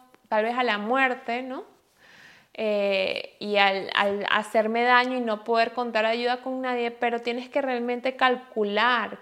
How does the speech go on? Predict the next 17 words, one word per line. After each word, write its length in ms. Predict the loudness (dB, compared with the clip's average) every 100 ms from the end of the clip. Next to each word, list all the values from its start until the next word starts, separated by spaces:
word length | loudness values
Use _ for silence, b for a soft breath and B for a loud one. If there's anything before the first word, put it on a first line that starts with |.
| -6
qué 160 | -6
tanto 720 | -4 2 2 2 -2 -2 -2 -6 B B B B B
es, 480 | 0 0 -2 -12 -18 _ _ _ _ _ -2
qué 100 | 0
tanto 400 | 6 4 6 2
es 80 | 6
verdad 600 | 6 6 6 6 4 0
la 220 | 2 2
posibilidad 840 | 2 -4 -2 -2 0 2 4 2 2
de 360 | 0 0 0
ese 320 | -4 -6 -6 -4
miedo 280 | 0 0
y 60 | 0
qué 160 | -2 -4
tanto 640 | 2 4 4 0 0 2
daño 480 | 4 2 0 -4 -4
realmente 1040 | 0 0 0 -2 -2 -2 -2 -2 -4 -14